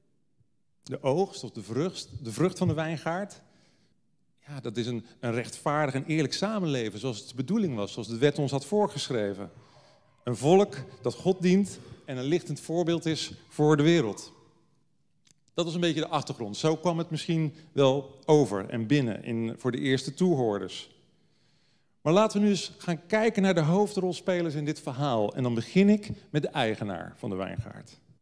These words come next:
We lazen net dat toen het tijd was, hij een dienaar stuurde naar de landbouwers,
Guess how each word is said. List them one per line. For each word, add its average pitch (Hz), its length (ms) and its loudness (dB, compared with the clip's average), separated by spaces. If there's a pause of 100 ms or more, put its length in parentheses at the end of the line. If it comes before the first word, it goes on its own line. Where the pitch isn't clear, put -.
(640)
We 131 80 2
lazen 185 340 4
net 208 300 2
dat 151 180 -2
toen 165 140 2
het 127 160 -2
tijd 185 280 2
was, 170 400 -2 (240)
hij 135 380 0
een 123 100 0
dienaar 160 360 2
stuurde 139 560 2 (300)
naar 117 160 -2
de 107 60 0
landbouwers, 127 680 0